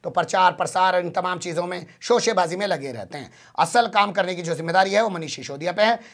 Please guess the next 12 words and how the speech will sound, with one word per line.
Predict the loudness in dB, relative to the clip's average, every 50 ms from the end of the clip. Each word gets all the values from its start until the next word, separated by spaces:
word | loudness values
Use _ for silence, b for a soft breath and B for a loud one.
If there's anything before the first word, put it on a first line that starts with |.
| B B
ये | 4 4 6 6
भी | 6 4 2 2
पेशे | 0 -4 -6 -6 -4 -4 -4 -4 -4
से | -4 -2 -4
पत्रकार | -2 -2 -4 -6 -6 -6 -2 2 4 4 4
रह | 4 2 0
चुके | -2 -6 -8 -6 -4
हैं, | 0 2
बाद | 2 0 0
में | -2 -4 -4
राजनीति | -4 -4 -6 -6 -12 -12 -12 -12
में | -12